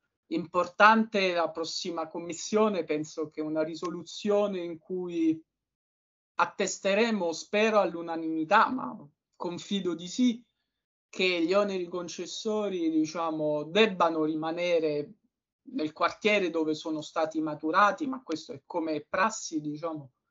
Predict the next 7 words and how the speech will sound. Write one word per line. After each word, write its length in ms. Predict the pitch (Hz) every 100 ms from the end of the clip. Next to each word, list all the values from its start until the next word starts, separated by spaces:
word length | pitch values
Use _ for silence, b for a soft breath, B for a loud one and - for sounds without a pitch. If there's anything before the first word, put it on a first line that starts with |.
| _ B B B B B
eh, 680 | - 165 156 151 151 147 143 -
possa 420 | 208 202 208 185
essere 840 | 190 - 190 175 170 165 165 156
adottata, 840 | 156 156 156 156 208 214 196 170 -
proposta 680 | 165 156 220 220 - 170
e 160 | 156 151
adottata. 840 | 143 143 143 _ 135 127 - -